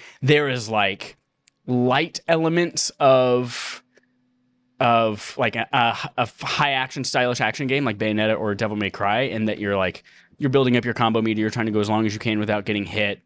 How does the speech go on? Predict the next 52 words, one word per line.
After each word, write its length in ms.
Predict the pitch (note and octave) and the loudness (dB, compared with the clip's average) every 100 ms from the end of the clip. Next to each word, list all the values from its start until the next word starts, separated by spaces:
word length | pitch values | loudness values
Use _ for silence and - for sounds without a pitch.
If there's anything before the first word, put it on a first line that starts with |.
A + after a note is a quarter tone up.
| _ _ _ _ _ _ - - - | _ _ _ _ _ _ -20 -12 -6
and 260 | A2 G#2 | -4 -2
you're 360 | G#2 G#2 G#2+ G2 | 0 0 0 -2
trying 260 | - C3 A#2+ | -2 0 2
to 100 | A#2 | 0
do 80 | |
different 440 | A2+ B2 - A#2 - | 0 -2 -2 -6 -4
combos 600 | B2 A2 G#2+ G2+ G2+ - | 0 2 2 2 0 -2
with 280 | B2 G#2+ A2 | -2 -2 0
your 240 | G#2 G2+ - - _ _ _ - | 0 0 -6 -20 _ _ _ 0
music-based 720 | A#2 A2+ G#2 G#2+ G#2 G#2+ G#2 | 4 4 2 -2 -2 -2 -4
attacks 720 | - G#2+ G#2 D#2+ - - - _ _ _ _ _ - | -2 0 0 -2 -2 -2 -4 _ _ _ _ _ -4
in 160 | A#2+ A2 | -2 -2
order 120 | G#2 | -4
to 80 | G2+ | -4
get 120 | F#2+ | -4
a 40 | |
better 200 | F#2+ F#2 | -4 -2
score. 580 | - - F#3 F3 D#3 D3 _ _ _ _ _ - - | -2 4 6 8 4 0 _ _ _ _ _ -20 -6
But 160 | B2 C#3+ | 0 0
it 80 | B2+ | 2
feel-, 240 | F3+ E3+ | 2 4
it, 160 | D3 - | 2 0
it 140 | D3+ | -2
feels 340 | - A3+ A3 E3 | 4 6 8 6
like 200 | C#3 A#2 | 0 2
basic 320 | E3 D3 B2 | 2 0 0
versions 280 | B2+ B2+ A#2 | 0 2 0
of 80 | |
those, 220 | A2 G#2 G#2+ | 2 0 0
both 320 | A2 G#2+ G2 | 0 -2 -2
of 60 | |
those. 200 | F2+ E2 | -10 -6
Like, 180 | G#2+ G2+ | -4 -4
not 380 | G2 C#3 D3 D3+ | 0 2 2 2
really 240 | C#3+ C3+ | 2 4
engaging 360 | B2+ B2 B2 A#2+ | 4 2 0 0
platforming, 460 | C#3+ B2 B2 A#2+ A2+ | 0 0 0 -4 0
not 300 | C#3 C#3+ - | 0 0 -2
super 300 | C#3+ C3 B2 | -2 0 0
engaging 400 | A2+ A#2 A2 G2+ | 0 0 -2 -2
combat. 400 | A#2+ A2+ A2+ A2+ | 0 2 0 -2
But 80 | |
the 80 | G#2+ | -6
thing 220 | - F#3 | 0 0
that 80 | F#3+ | 0
just 240 | A2+ G#2 - | -4 -8 -2
turned 240 | C#3 C#3 | 0 2
me 160 | C3 A#2+ | 2 2
off 200 | B2 - | 2 0
to 120 | A#2+ | -2
it 80 | F#2+ | -2
entirely 640 | G2+ - A2+ A2+ G#2 G2 | -4 -2 0 0 -2 -4